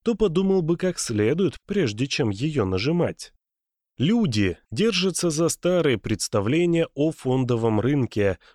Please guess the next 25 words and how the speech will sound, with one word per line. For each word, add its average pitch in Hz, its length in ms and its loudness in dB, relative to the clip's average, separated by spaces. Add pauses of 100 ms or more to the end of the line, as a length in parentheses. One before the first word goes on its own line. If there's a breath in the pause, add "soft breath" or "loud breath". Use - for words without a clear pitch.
потому 196 360 0
что - 200 -4
им 170 340 -2
так 156 300 -4
удобнее, 107 680 0 (320)
потому 104 340 2
что - 300 -4
очень 107 380 0
трудно 135 440 0
принять 104 500 -2
перемены, 127 720 0 (220 loud breath)
а 165 80 -2
также 185 320 0
потому, 160 680 0
что - 340 -2
те - 280 0
немногие, 107 760 2 (220 loud breath)
кто - 240 0
может 185 440 0
людям 110 360 0
помочь, 175 500 0 (300 soft breath)
в 113 120 -2
этом 202 440 0
не 208 100 0
заинтересованы. 185 1080 -2